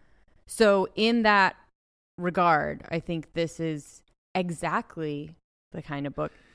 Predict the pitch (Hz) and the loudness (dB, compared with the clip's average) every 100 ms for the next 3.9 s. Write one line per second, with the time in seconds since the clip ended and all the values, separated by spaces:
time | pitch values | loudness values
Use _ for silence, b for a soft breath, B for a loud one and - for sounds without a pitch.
0 | _ 151 170 - 175 175 202 170 - 233 | _ -6 -6 -2 0 0 0 0 2 0
1 | 277 262 277 170 - - 196 240 247 226 | 2 -2 -2 -2 -2 -4 0 0 0 -2
2 | 220 180 190 - B B 240 285 302 269 | 0 0 -4 -8 B B -4 -2 -2 -2
3 | - 254 269 269 233 220 226 214 - | -2 -2 -2 -2 -4 0 0 -2 -8